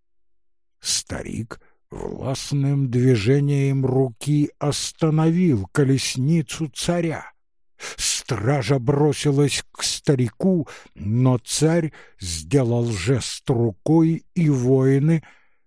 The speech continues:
отошли в сторону. Царь боялся и уважал старика Нашана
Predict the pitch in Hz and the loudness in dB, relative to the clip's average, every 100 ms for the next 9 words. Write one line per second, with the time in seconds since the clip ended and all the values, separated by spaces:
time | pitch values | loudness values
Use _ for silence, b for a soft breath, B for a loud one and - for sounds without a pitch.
0 | _ 123 135 117 - 120 101 - - 123 | _ -6 -4 -4 -2 -2 -2 -4 -6 -6
1 | 80 62 - - _ _ _ _ _ _ | -8 -12 -18 -20 _ _ _ _ _ _
2 | _ _ - - - 120 120 101 - _ | _ _ -6 -6 -2 0 0 -4 -10 _
3 | _ _ 82 69 - 113 104 123 143 143 | _ _ -20 -12 -4 -2 0 2 2 0
4 | 117 - 147 139 139 139 143 143 147 160 | -4 -2 2 4 6 4 0 -2 -4 -4
5 | 131 160 151 107 90 - - 127 101 101 | -4 -2 -2 -4 -6 -8 -4 -2 0 -2
6 | - 151 147 131 b b b _ _ 185 | -2 0 0 -2 b b b _ _ 0
7 | 151 135 139 143 147 143 - _ - - | 4 4 4 4 0 -4 -8 _ -10 -8
8 | - 165 135 58 52 - | -4 -4 -4 -8 -12 -14